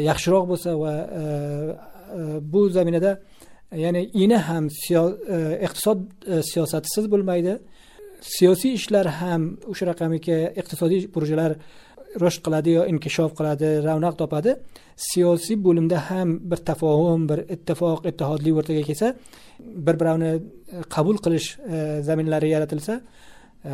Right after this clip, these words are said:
bo'ladiki, Afg'onistonni oyindasi yo kelajagi juda go'zal, juda yaxshi, unumli va o'smir tomon bo'lsa.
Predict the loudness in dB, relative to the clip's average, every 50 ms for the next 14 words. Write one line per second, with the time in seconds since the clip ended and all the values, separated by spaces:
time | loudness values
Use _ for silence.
0 | -8 -2 2 4 4 6 6 4 4 2 0 0 0 -2 -2 -2 -2 -2 -2 -4
1 | -4 -4 -4 -2 -2 -4 -4 -4 -2 0 0 0 0 0 0 -2 0 0 0 0
2 | 0 0 -2 -2 -2 0 -2 -2 -2 -2 0 0 0 -2 -4 -8 -20 -20 -20 -20
3 | _ _ -6 -2 0 0 2 2 2 2 2 4 2 2 2 0 -2 -2 -4 -2
4 | -2 0 0 0 0 0 -2 -2 -2 -4 -2 -2 0 0 0 0 0 0 2 2
5 | 2 2 2 2 2 2 0 -2 -2 -2 -4 -4 -4 -4 -6 -6 -8 -8 -10 -12